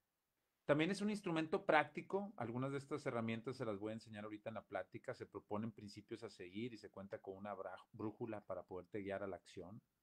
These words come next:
Y también ha sido, eh, un proceso de empoderamiento social. O sea, hay, hay evidencias muy claras de que placemaking ha ayudado a construir diálogos, aprendizaje,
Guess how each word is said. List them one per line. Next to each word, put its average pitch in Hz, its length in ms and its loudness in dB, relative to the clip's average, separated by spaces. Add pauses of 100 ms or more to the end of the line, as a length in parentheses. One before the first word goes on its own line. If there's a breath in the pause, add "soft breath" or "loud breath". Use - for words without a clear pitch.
(640)
Y 147 120 -4
también 190 280 8
ha 220 60 4
sido, 220 560 6 (160)
eh, 147 540 2
un 151 120 -4
proceso 180 360 0
de 196 80 4
empoderamiento 151 500 2
social. 156 480 0
O 113 60 0
sea, 107 340 2
hay, 120 300 2
hay 120 160 2
evidencias 117 520 0
muy 117 140 -6
claras 110 380 0
de 107 100 -12
que - 80 -12
placemaking 104 720 -6
ha 101 40 -4
ayudado 98 580 -2
a - 40 -12
construir 95 400 -14
diálogos, 92 560 -4
aprendizaje, 90 680 -12